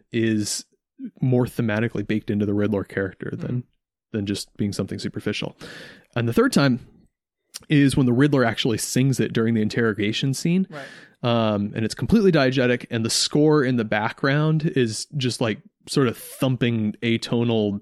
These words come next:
Speaker 1: brass chords, like, on offbeats. It's, it's cool. It's,
Speaker 2: Hmm.
Speaker 1: it, it's subtle, but it's like, it, it plays into the unsettling atmosphere really nicely. Um, and that is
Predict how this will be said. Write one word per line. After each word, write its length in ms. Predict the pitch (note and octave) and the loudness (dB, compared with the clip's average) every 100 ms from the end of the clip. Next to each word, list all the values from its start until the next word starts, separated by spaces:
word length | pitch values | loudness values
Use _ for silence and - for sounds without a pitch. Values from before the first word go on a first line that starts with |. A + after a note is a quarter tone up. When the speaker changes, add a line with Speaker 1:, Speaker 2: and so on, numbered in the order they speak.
| - | -6
Speaker 1:
brass 420 | G#2+ G#2 A2 - | -2 0 -2 -4
chords, 400 | - G2+ F#2+ E2+ | -6 -4 -4 -6
like, 160 | F#2+ G#2 | -6 -4
on 240 | G2+ F#2+ - | -4 -6 -8
offbeats. 420 | G#2+ G2 - - - | -8 -8 -12 -12 -12
It's, 240 | - - - - - - - _ _ - | -12 -14 -16 -20 -20 -20 -20 _ _ -10
it's 120 | - | -8
cool. 360 | - F3+ G3 G#2 | -2 2 2 0
It's, 200 | A2+ - | -4 -6
Speaker 2:
Hmm. 80 | D#3 | -4
Speaker 1:
it, 200 | C3 B2+ C3+ C#3 - | -2 -4 -8 -8 -4
it's 140 | C3+ | -4
subtle, 720 | - - - E3+ D#3+ G#2+ G#2 B2 | -4 -4 0 2 2 0 -2 -2
but 180 | A#2+ | 0
it's 140 | A2+ - | 0 0
like, 200 | A2+ G#2 - | -2 -2 -8
it, 260 | - C3 A#2+ | -4 -2 -2
it 200 | B2 - | -4 -4
plays 260 | - C3 A#2 | -2 0 0
into 120 | A2 | 0
the 140 | G2+ | -2
unsettling 460 | A2 G#2+ A2 G#2 G2+ | -4 -2 -2 -2 -4
atmosphere 480 | G2+ - A2+ - G2 | -6 -4 -6 -4 -2
really 240 | G2+ G2 G2 | -2 -2 -4
nicely. 440 | G2+ A2 E3 E3 - _ _ _ _ _ _ _ _ _ - | -4 -2 0 -2 -4 _ _ _ _ _ _ _ _ _ -6
Um, 240 | C3 C3 - | 0 0 0
and 140 | C3+ C#3+ | 0 2
that 140 | C#3 | 2
is 220 | C3+ - | 0 -2